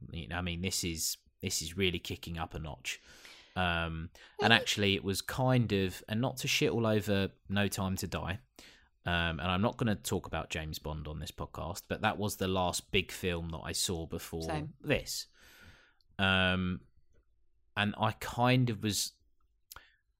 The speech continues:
Speaker 1: that, see, that's the sort of film I'm expecting, like, big scale to kind of,
Speaker 2: Mm.
Speaker 1: you know, pull me in. Um, and it never did.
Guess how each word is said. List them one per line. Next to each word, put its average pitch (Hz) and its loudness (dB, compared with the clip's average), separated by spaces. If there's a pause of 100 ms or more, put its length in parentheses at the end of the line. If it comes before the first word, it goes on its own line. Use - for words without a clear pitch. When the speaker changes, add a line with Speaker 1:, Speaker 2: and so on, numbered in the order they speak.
(180)
Speaker 1:
that, 117 4
see, 120 2
that's 127 4
the 123 2
sort - 0
of - -8
film 98 2
I'm 92 0
expecting, - 0
like, - -10 (340)
big 98 -2
scale 87 0
to - -8
kind 85 -4
of, 76 -4
Speaker 2:
Mm. - -10
Speaker 1:
you 87 -8
know, 76 -8
pull 92 0
me 90 2
in. 65 -4 (920)
Um, 92 2 (1300)
and 104 6
it 113 0
never 117 2
did. 110 0